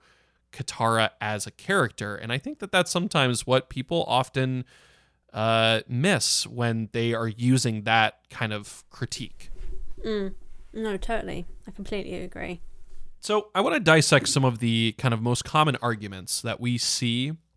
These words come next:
Speaker 1: uh, whenever people are kind of talking about Katara in Legend of Korra. And, uh, you know, as you kinda said, because Legend of Korra has come back to Netflix, we have seen such a huge surge of people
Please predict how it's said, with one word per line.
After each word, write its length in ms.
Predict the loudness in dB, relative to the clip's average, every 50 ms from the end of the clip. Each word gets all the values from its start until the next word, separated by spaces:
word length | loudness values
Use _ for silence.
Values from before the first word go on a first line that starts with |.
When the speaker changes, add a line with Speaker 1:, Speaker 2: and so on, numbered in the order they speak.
| _ _ _ _ _ _ _ -20 -20 _ -6 -2
Speaker 1:
uh, 260 | 2 4 4 4 4
whenever 340 | 4 4 4 6 6 4 2
people 280 | 0 0 -4 0 0
are 80 | 0 -2
kind 160 | -2 -6 -8
of 120 | -8 -8 -10
talking 440 | -10 -6 -2 -2 -2 -2 -2 -2 -2
about 400 | -2 -2 0 0 0 -2 -4 -8 -16 -20 -20 -20 _ _ -8
Katara 600 | -6 -4 -4 -2 2 4 6 6 6 4 2 2 0 -2
in 280 | 2 4 4 4 4 2
Legend 380 | 0 -2 -2 -2 -2 -4 -6 -6
of 120 | -8 -10 -12
Korra. 420 | -14 -12 -12 -10 -10 -12 -12 -12 -8
And, 220 | -4 -2 0 0 -2
uh, 100 | -2 -4 -4 0
you 120 | 4 6 6
know, 80 | 6
as 220 | 6 2 0 2 2
you 60 | 2
kinda 240 | 4 4 4 4 4
said, 240 | 4 4 2 2
because 480 | 0 -2 2 6 8 8 8 6 2 -2 -4 -8
Legend 280 | -2 2 2 4 4 4 2
of 40 | 4
Korra 160 | 4 4 6
has 100 | 4 2
come 160 | -2 -4 -2
back 180 | -2 -2 -2 -2
to 80 | -4 -10
Netflix, 600 | -8 -8 -8 -4 -2 -2 -2 -2 -2 -6 -8 -8 _ _ -20 -20 -20 -20 _ _ _ _ -2
we 120 | 2 2
have 100 | 2 4 4
seen 240 | 2 2 2 2
such 240 | 0 0 -2 -2 -6
a 40 | -6
huge 440 | -8 -8 -10 -8 -4 -2 -2 0 2
surge 520 | 2 4 4 6 4 4 4 2 0 -4
of 140 | -8 -4 4
people 280 | 10 12 12 12 12 12